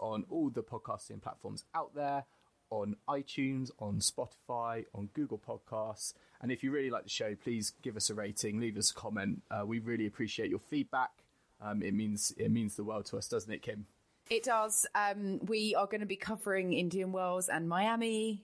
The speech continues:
Speaker 2: in upcoming episodes, and we've got some,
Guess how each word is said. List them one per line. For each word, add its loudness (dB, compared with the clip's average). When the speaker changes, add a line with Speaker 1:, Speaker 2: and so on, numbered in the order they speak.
Speaker 2:
in 0
upcoming -2
episodes, 4
and 2
we've 0
got -4
some, 0